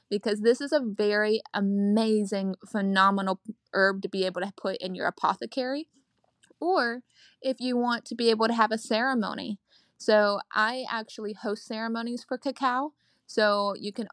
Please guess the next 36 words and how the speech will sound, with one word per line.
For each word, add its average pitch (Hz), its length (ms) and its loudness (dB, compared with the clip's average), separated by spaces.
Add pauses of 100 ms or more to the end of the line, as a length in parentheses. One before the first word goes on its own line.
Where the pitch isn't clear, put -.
(100)
obviously 226 720 0
reach 220 260 -4
out 214 220 -2
to 233 100 -4
me, 202 400 -6
and 202 200 -10
I 202 160 0
would 196 220 0
love 196 540 4
to 214 100 -10
partner 208 420 -2
with 214 240 -8
you 214 200 -8
to - 140 -20
be 202 200 -2
able 190 260 -6 (120)
to 190 340 -4
share 185 320 -2
this 196 160 -6
experience. 190 840 -8 (540)
But 208 460 0 (100)
if 202 260 -4
not, 208 420 4 (480)
then 226 260 2
I 226 160 6
just 285 240 -8
hope 226 280 -2
that 202 220 -4
you 214 220 -4
are 208 160 0
more 202 300 -4
educated 196 760 -6
in 196 300 -4
understanding 202 1200 -4 (280)
how 208 220 6
cacao 220 480 -4